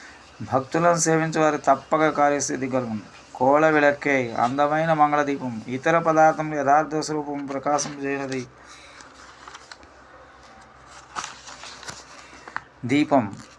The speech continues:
జీవుని భగవత్ శేషత్వం మంగళదీపం. దీని సౌందర్యం అనగా భాగవత్ శేషత్వ జ్ఞానం అని తెలియజేయటే.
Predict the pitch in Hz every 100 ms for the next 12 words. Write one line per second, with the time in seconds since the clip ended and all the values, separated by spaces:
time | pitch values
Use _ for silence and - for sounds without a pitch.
0 | - - 123 117 151 165 170 151 147 -
1 | 123 156 160 160 156 156 156 151 147 135
2 | 131 151 143 131 120 120 135 139 127 139
3 | 156 156 160 156 151 147 151 175 123 -
4 | 131 143 160 147 151 143 143 - 135 135
5 | 135 135 - - - 127 123 117 120